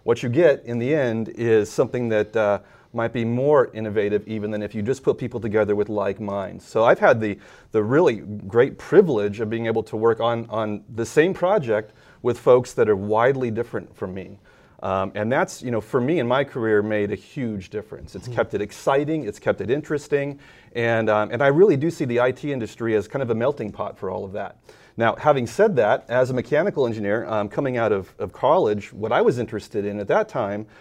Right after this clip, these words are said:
Speaker 1: was heat transfer
Speaker 2: Hmm.
Speaker 1: and, um, and thermal sciences. And so what attracted me to the I T industry was, um, coming up with new ways of removing heat from, from systems, right?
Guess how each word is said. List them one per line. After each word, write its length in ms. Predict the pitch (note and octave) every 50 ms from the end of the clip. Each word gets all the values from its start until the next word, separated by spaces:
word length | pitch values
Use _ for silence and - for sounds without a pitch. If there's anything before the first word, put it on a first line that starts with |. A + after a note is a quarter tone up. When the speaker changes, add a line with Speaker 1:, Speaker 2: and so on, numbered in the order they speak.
| - - - - _
Speaker 1:
was 500 | - G#2+ A2+ A#2 A2+ A2 A2 G#2+ G2 -
heat 220 | - - A#2 G#2+ -
transfer 500 | - A2+ G2+ F#2+ - - - - - - _ _ _ -
Speaker 2:
Hmm. 160 | A#2 A#2 G#2+ G2+ - -
Speaker 1:
and, 500 | A2 A2 G#2+ G#2+ G#2+ G#2+ G#2 G#2 G2+ G2+
um, 340 | - G#2+ G#2+ G#2 G2 G2+ -
and 160 | A2+ A#2 A#2
thermal 280 | - D#3 C#3+ C#3+ C#3 B2+
sciences. 680 | - - B2 B2 B2+ A#2+ G#2+ - - D#2 - - - -
And 160 | - G#2+ G#2 -
so 180 | - A2+ G#2
what 140 | G#2+ B2+ A2+
attracted 440 | G#2+ - - D#3+ D#3+ - - C3+ A#2+
me 160 | B2+ C#3 C#3
to 80 | C3 A#2
the 120 | A2+ A2
I 120 | G#2+ G#2
T 220 | G2+ - F3 G#3 A3+
industry 420 | E3+ B2 A2+ - - - A#2 A2+
was, 440 | A2+ A2+ A2+ G#2+ G2 G2+ F#2+ - - _ - - _ _ _ _ _ _ -
um, 400 | A2 G#2+ G2+ G#2 G2+ G2+ F#2+ - - _ -
coming 280 | - D3+ D#3 D3+ D3
up 120 | C#3+ B2 A#2+
with 160 | C3+ A#2+ A#2+
new 260 | B2 B2+ C#3 D3+ E3+
ways 540 | F3+ D#3 D3 C3 B2+ B2 B2 B2 A#2 A#2 G#2+
of 340 | A2+ A2 A2 A2 G#2 G2 G#2
removing 440 | A#2+ A2+ A#2+ C3 C#3 A#2+ B2 A#2 G#2+
heat 360 | - - D3+ A2+ G2+ - - _ _ _ _
from, 200 | - G2+ G#2 - -
from 200 | _ - G#2 F#2
systems, 600 | - - G2 - - - F#2 - - - _ _
right? 220 | - G2+ G2 A2